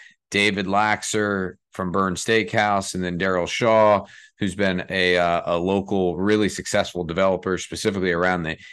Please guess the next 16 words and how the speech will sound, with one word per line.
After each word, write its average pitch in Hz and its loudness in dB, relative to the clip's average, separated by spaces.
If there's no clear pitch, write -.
the 101 0
Ybor 87 -2
City 113 2
area. 104 4
They 101 4
came 107 -2
together. 101 2
I 87 0
think 98 0
they've 90 -2
known 98 0
each 95 -2
other, 98 0
probably 95 0
played 95 -2
together 95 0